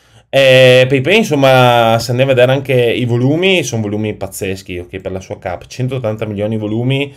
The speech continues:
con una market cap di centoquarantanove milioni. Eh, al momento in circolazione non troviamo nessuna coin con questa forza,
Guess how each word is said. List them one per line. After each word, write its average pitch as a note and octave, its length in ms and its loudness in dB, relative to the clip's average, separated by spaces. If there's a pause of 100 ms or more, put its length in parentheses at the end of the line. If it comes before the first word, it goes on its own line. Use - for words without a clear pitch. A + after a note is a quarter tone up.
(440)
con A#2 140 -6
una A2+ 180 0
market G#2+ 380 -4
cap B2+ 240 2
di B2+ 100 -6
centoquarantanove G2+ 800 -4
milioni. F#2+ 680 -2
Eh, F#2+ 440 -4
al G#2+ 160 -4
momento A#2+ 340 -4
in C3 60 -10
circolazione A#2+ 600 -4
non A#2 100 -2
troviamo G#2 240 -6
nessuna G#2+ 400 -8
coin A#2 400 -6
con G2+ 240 -6
questa G2 260 -16
forza, B2+ 920 0